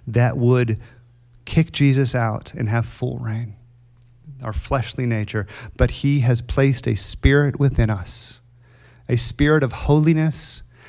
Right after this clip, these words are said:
a spirit that will grow and will burn away all the wickedness within us, that will transform us in this life through sanctification,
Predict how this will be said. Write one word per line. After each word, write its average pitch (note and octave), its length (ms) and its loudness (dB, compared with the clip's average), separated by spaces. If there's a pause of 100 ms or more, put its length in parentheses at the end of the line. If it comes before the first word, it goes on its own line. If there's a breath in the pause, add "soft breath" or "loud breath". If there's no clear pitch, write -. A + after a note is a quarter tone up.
a B2+ 80 0
spirit C#3 440 2
that C3+ 80 0
will A#2 160 -2
grow C#3+ 560 2 (180 loud breath)
and A#2 120 2
will A2+ 100 0
burn C#3 400 4
away B2 480 0
all B2 260 0
the B2 100 -2
wickedness A2 560 -6
within A2 220 -8
us, G#2 220 -8
that B2 80 -4
will A#2+ 100 -2
transform C#3+ 680 2
us C3+ 160 2
in C3+ 60 2
this B2+ 200 0
life B2+ 260 0
through B2 140 -2
sanctification, A2+ 840 -4